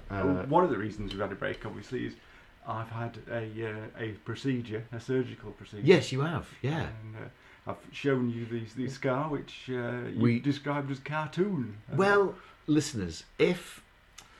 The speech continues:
Speaker 1: the only way I can describe it is if you were to, say, draw a person with a scar, I guarantee that that's what you would draw. You know, it's the line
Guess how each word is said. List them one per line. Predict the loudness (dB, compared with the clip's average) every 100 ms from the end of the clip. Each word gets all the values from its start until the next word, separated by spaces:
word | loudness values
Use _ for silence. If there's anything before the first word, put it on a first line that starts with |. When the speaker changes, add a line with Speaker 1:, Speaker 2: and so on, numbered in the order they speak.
| 4
Speaker 1:
the | 10 10
only | 10
way | 8 6
I | 4
can | 0
describe | -6 -4 -2 -2 -2
it | -2
is | -2 -2 -6 -4
if | -2
you | 0
were | -2
to, | -2 -8 -10 -20 -20 -18
say, | -6 2 4 4
draw | 0 4 8 10 8
a |
person | 6 4 2 2 0
with | 0
a | -2
scar, | 0 0 0 -4 -6 -10 -16 -18 -4
I | 0
guarantee | 4 6 4 2 2 2 2
that | 0 0
that's | 0 -2 -4
what | -2 -2
you | 0
would | 0 0
draw. | 6 6 6 0 -4 4
You | 6
know, | 6
it's | 4
the | 6
line | 6 8 6 6 4 2 0